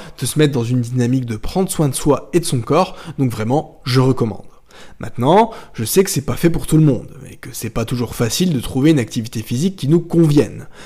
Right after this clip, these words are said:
Perso, je me suis fait une petite salle de sport à la maison parce que je suis plutôt branché muscu, mais je sais que d'autres vont préférer les sports collectifs ou les sports d'extérieur.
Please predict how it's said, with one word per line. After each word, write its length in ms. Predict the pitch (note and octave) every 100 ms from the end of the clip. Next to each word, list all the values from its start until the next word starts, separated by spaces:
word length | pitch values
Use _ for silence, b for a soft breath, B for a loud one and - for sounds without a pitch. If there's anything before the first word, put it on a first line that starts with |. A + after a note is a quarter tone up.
| B B
Perso, 460 | - - D#3+ G3+ G#3
je 80 | D3+
me 80 |
suis 160 | C3 C#3
fait 100 | E3
une 140 | C3
petite 380 | - G#3+ G3 G#3
salle 180 | F#3 D3
de 100 | C#3+
sport 240 | - B2+
à 60 | A2+
la 80 | G#2
maison 340 | G#2+ C3+ G3+
parce 220 | G3+ B2+
que 80 | -
je 120 | A#2
suis 140 | - A#2+
plutôt 320 | - C3+ D#3+
branché 460 | C3+ B2+ - C#3 A#2
muscu, 440 | A2 - G#3+ A#3 B B E3
mais 80 | F3
je 100 | E3+
sais 200 | E3 F#3
que 80 | B2
d'autres 340 | C3 E3 A#2+
vont 160 | A2+ A2+
préférer 380 | A#2+ A2+ A#2+
les 80 | A#2
sports 240 | A2 A2+ -
collectifs 640 | G#2+ G#2+ - F3 F#3+ -
ou 20 |
les 100 | G#2+
sports 420 | - - D3+ D3
d'extérieur. 720 | C3 C3+ - B2 A2 F#2 -